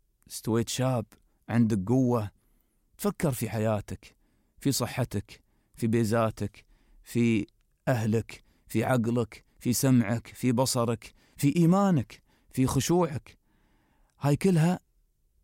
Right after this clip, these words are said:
بأمر الله تعالى، الله تعالى هو اللي أعطاك إياها، هاي كلها نعم من الله تعالى. نحن ما لنا شيء إلا الله تعالى. ما تدري، يمكن في لحظة واحدة هذا كله يزول عنك. نسأل الله أن يحفظ علينا نعمته، هو الحفيظ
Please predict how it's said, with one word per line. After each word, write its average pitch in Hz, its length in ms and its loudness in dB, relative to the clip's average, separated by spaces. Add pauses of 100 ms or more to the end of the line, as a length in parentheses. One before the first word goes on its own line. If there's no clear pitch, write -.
بأمر 110 360 0
الله 107 220 -2
تعالى، 101 500 -6 (140)
الله 117 220 0
تعالى 113 380 -2
هو 113 160 -2
اللي 110 180 0
أعطاك 107 380 -8
إياها، 104 420 -2 (100)
هاي 127 140 -4
كلها 143 260 2
نعم 127 220 2
من 107 180 4
الله 107 240 -4
تعالى. 104 480 -6 (600)
نحن 131 200 2
ما 147 180 4
لنا 131 140 4
شيء 123 320 -6 (260)
إلا 120 160 2
الله 113 240 0
تعالى. 113 520 -6 (1040)
ما 160 160 4
تدري، 175 440 2
يمكن 139 320 2
في 131 140 -2
لحظة 131 320 -2
واحدة 139 400 -2 (760)
هذا 117 240 -2
كله 139 480 -4 (140)
يزول 104 320 -2
عنك. 107 400 -12 (320)
نسأل - 200 -6
الله 107 140 0
أن 104 80 4
يحفظ 101 340 -4
علينا 101 340 0
نعمته، 101 400 -2
هو 123 120 0
الحفيظ 131 440 -2